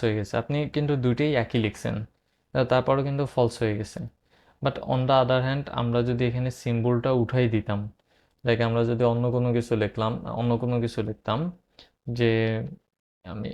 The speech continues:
এটাকে কপি করে নিই, আরও দুইটা, এটা just সিম্বল না, ইএক্স ওয়ান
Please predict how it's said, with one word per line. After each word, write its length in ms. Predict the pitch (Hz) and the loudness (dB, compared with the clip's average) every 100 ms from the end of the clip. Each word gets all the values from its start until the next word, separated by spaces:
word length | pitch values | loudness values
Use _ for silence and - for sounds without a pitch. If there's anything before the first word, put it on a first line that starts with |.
| - | -8
এটাকে 260 | 110 - 113 | -10 -6 -4
কপি 200 | 113 110 113 | -4 -4 -2
করে 160 | 117 113 | 0 0
নিই, 100 | 120 113 | 0 0
আরও 120 | 110 110 | 0 0
দুইটা, 260 | 113 113 143 190 - _ _ _ _ | 2 2 0 -2 -6 _ _ _ _
এটা 160 | 117 120 113 | 0 2 4
just 180 | 117 - - | 0 0 -2
সিম্বল 300 | 160 156 120 110 | 2 4 4 2
না, 60 | 143 151 _ _ - 127 | 0 -6 _ _ -6 -2
ইএক্স 540 | 127 - 123 127 - - 139 | -2 0 2 2 -2 -14 -4
ওয়ান 200 | 131 | -2